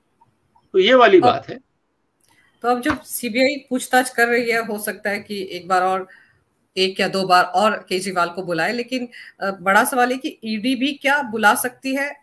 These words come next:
Speaker 2: अरविंद केजरीवाल को? क्योंकि अब तो दोनों जांच एजेंसियां जो उनके सबूत, साक्ष्य सब मिला जुला कर ही काम आगे बढ़ रहा है।
Speaker 1: बिल्कुल बुला सकती है। देखिए, सच्चाई तक पहुंचना तो अधिकार समाज का है ना।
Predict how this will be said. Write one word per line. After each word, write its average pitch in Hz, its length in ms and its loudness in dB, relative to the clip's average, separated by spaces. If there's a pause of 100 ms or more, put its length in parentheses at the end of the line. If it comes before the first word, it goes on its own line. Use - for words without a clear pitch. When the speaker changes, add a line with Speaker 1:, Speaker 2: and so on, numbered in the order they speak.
(120)
Speaker 2:
अरविंद 220 320 -2
केजरीवाल 247 520 -4
को? 285 120 -16
क्योंकि 214 320 -10
अब 202 180 -8
तो 208 100 -8
दोनों 196 340 -8 (320)
जांच 180 280 -8
एजेंसियां 185 400 -8
जो 196 120 -6
उनके 185 320 -8 (380)
सबूत, 196 460 -2
साक्ष्य 185 360 -2
सब 202 200 -6
मिला 175 260 -2
जुला 180 240 -4
कर 190 140 -6
ही 190 80 -6
काम 165 240 -6
आगे 165 200 -8
बढ़ 165 180 -6
रहा 156 120 -8
है। 202 100 -14 (1300)
Speaker 1:
बिल्कुल 240 260 0
बुला 262 220 4
सकती - 320 -6
है। - 120 -16
देखिए, 247 400 -2
सच्चाई 156 480 2
तक 247 240 0
पहुंचना 220 380 0
तो 226 100 -2
अधिकार 202 320 4
समाज 185 300 2
का 190 120 2
है 190 100 0
ना। 175 220 -10